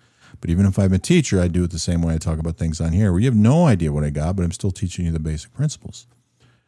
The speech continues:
So for National Preparedness Month, the thing to think about is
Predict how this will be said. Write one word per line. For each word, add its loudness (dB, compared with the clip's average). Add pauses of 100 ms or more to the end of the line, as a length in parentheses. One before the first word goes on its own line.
(280)
So 2
for 2
National 4
Preparedness 0
Month, -4 (480)
the -14
thing 4
to 4
think 2
about 0
is -2